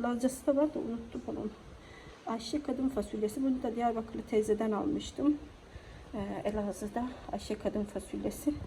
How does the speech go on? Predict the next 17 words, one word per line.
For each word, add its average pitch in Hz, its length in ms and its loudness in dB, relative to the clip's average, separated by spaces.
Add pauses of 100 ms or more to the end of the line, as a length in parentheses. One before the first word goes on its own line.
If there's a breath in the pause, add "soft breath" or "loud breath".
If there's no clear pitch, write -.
(800 loud breath)
Bu 294 80 6
da 302 40 8
uzun 285 260 10
fasulye 254 420 8
ama 269 200 8
ben 277 220 6 (280)
şaka 220 380 0
olsun 220 300 0
diye 247 100 8
Fatma 233 500 6
kadın 226 220 6
fasulyesi 214 640 -2
diyorum. - 180 0 (420 loud breath)
Ayşe 214 280 0
kadın 214 260 2
fasulyesi 208 600 -2
varsa 202 380 2